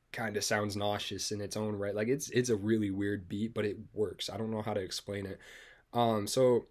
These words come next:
I did write down a couple other quotes from it because it is a very interesting song, like I was saying.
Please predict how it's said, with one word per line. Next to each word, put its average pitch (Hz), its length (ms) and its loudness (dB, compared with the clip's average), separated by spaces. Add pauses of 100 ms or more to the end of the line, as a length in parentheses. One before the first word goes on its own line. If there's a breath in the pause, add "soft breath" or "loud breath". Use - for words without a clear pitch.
(120)
I 127 80 2
did 160 220 4
write 135 160 8
down 123 160 4
a 113 40 -2
couple 110 240 -2
other 110 140 4
quotes 110 260 2
from 117 160 -2
it 120 140 0
because 104 240 -2
it 110 100 0
is 160 140 4
a 117 60 0
very 107 280 6
interesting 101 360 -6
song, 101 240 -4
like 95 120 -8
I 92 100 -6
was 90 120 -6
saying. 123 380 0